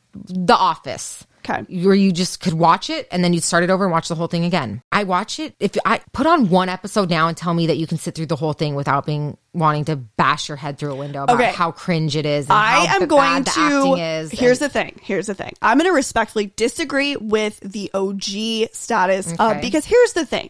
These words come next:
Speaker 2: Back when Sex and the City started, it was so unique. It was like a, a show of its own. There was nothing else like it. It was sort of like the progressive feminist women, very forward thinking to a certain degree. And then we look back and it's a little cringe. But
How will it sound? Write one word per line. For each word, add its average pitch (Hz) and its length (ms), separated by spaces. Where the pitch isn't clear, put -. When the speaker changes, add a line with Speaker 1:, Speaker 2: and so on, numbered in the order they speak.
Speaker 2:
Back 277 260
when 466 100
Sex - 420
and 233 100
the 226 60
City 208 300
started, 202 580
it 240 100
was 226 160
so 214 360
unique. 196 680
It 220 100
was 214 160
like 214 200
a, 220 200
a 247 100
show 254 360
of 254 100
its 254 180
own. 196 260
There 202 120
was 202 220
nothing 254 360
else 226 240
like 208 220
it. - 100
It 208 60
was 208 140
sort 226 180
of 214 100
like 196 180
the 202 80
progressive 240 720
feminist 220 560
women, 214 640
very 233 340
forward 226 420
thinking 208 380
to 208 160
a 196 40
certain 202 240
degree. 190 320
And 185 100
then 180 100
we 185 100
look 190 160
back - 200
and 95 80
it's - 100
a - 40
little 135 120
cringe. - 340
But 247 420